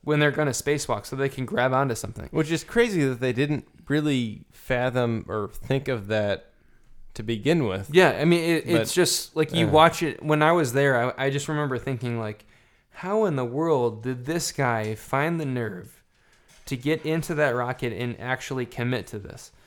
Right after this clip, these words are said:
Speaker 1: Where he's like, "Yeah, for sure. Oh, yeah, I'll go up on this rocket. I'll tether myself to my spacesuit. I'll exit the rocket, and I'll just roll out." You know, like,
Speaker 2: Yeah.
Speaker 1: it just is so wild. They have the,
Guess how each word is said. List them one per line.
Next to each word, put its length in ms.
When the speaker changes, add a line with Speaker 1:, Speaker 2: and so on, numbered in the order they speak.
Speaker 1:
Where 140
he's 420
like, 300
"Yeah, 220
for 220
sure. 360
Oh, 120
yeah, 180
I'll 80
go 120
up 120
on 140
this 180
rocket. 420
I'll 460
tether 280
myself 520
to 100
my 160
spacesuit. 580
I'll 180
exit 300
the 80
rocket, 400
and 220
I'll 180
just 280
roll 340
out." 240
You 100
know, 120
like, 140
Speaker 2:
Yeah. 100
Speaker 1:
it 100
just 240
is 200
so 320
wild. 380
They 100
have 280
the, 200